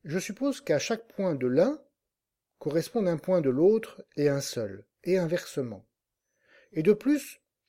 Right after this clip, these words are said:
que les coordonnées d'un point soient des fonctions continues, d'ailleurs tout à fait quelconques, des coordonnées du point correspondant.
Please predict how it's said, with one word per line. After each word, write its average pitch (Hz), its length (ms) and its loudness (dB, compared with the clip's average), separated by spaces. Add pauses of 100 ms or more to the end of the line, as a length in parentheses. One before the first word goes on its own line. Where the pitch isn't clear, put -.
(600)
que 190 80 2
les 139 340 4
coordonnées 190 460 4
d'un 131 180 0
point 247 520 -4
soient - 280 2
des 156 120 0
fonctions 131 400 -10
continues, 143 720 -6 (760)
d'ailleurs 135 400 -2
tout 247 160 -2
à 165 100 2
fait 113 160 -10
quelconques, 180 680 -6 (380)
des 165 180 -2
coordonnées 190 420 4
du 175 120 -6
point 226 220 -4
correspondant. 151 720 -6